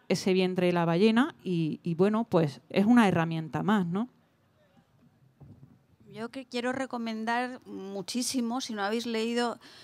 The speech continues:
Speaker 2: eh, un libro, to-, yo digo Coetzee o Coetzee, o, o como sea, o sea, el premio, el premio Nobel sudafricano, ya sabéis de quién estamos hablando, ¿no? Coetzee, Coetzee, Coetzee, o sea, no, no sé, no, no,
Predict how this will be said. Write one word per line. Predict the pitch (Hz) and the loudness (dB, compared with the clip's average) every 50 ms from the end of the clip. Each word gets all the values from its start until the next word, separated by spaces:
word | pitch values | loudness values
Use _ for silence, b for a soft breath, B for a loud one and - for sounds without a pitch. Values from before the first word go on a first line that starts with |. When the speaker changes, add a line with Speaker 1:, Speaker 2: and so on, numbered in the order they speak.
| b b | b b
Speaker 2:
eh, | - - 190 196 - - - | -10 -6 -6 -6 -6 -6 -6
un | 208 208 208 | -6 -4 -2
libro, | 214 226 226 247 - | 0 0 0 0 -2
to-, | - 240 - - - - _ - 202 214 208 196 - - - _ - 196 196 196 170 165 | -2 -4 -6 -6 -8 -20 _ -16 -14 -12 -12 -14 -14 -18 -20 _ -20 -20 -18 -18 -12 -4
yo | 190 226 233 | 0 2 2
digo | 262 277 285 285 311 247 | 2 2 0 0 -2 -2
Coetzee | - - 220 226 254 254 - - - 302 294 | 0 2 2 4 4 2 0 -2 0 0 0
o | 285 | 0
Coetzee, | - - 226 226 - - - - 262 262 269 277 285 285 - - - - - _ - - - | 0 -2 -4 -4 -2 -2 -2 0 0 2 2 2 2 2 -2 -6 -16 -20 -20 _ -20 -20 -16
o, | - 220 - - | -12 -6 -2 0
o | 254 226 | 0 0
como | - 220 214 208 202 | 0 0 0 0 -2
sea, | - - 240 240 247 254 269 285 | -2 -2 -2 0 0 0 0 -2
o | - | -4
sea, | - 233 | -6 -4
el | 196 220 233 226 | -4 -2 2 4
premio, | 277 294 285 277 294 285 | 6 6 6 6 4 2
el | 220 247 | 2 2
premio | 226 269 285 277 294 277 | 4 4 6 6 6 6
Nobel | 262 269 269 269 262 233 | 6 6 6 6 6 4
sudafricano, | - 233 226 226 214 196 - 226 180 - 214 185 180 165 170 | 2 0 0 0 0 -2 -2 -6 -6 -4 -2 -4 -2 -2 -4
ya | 175 190 208 | -4 -2 -2
sabéis | 226 269 254 247 247 240 | 2 4 4 6 4 4
de | 240 233 | 2 0
quién | 247 240 233 | 0 0 0
estamos | 220 214 - 233 214 208 214 196 | 0 -2 -2 -4 -2 -2 -4 -4
hablando, | 190 190 190 185 175 170 175 180 | -4 -2 -2 -2 -2 -2 -4 -4
¿no? | 190 214 240 240 | -2 -2 -2 0
Coetzee, | 220 214 214 220 233 226 - - 254 247 | 0 0 0 2 0 -2 -2 -4 -4 -4
Coetzee, | - 226 214 160 - - - 233 233 247 240 | -4 -6 -8 -8 -6 -6 -4 0 0 0 0
Coetzee, | 240 233 226 208 202 - - - - 226 240 254 | 2 0 -2 -2 -2 -2 -2 -2 0 0 2 2
o | 262 202 | 0 0
sea, | - 220 - | -2 -6 -6
no, | 214 208 214 | -6 -6 -6
no | 233 240 240 247 233 | -6 -4 -4 -2 -2
sé, | - - 233 220 | -4 -4 -6 -6
no, | 202 220 220 226 | -6 -4 -4 -4
no, | 202 214 214 208 | -4 -6 -8 -10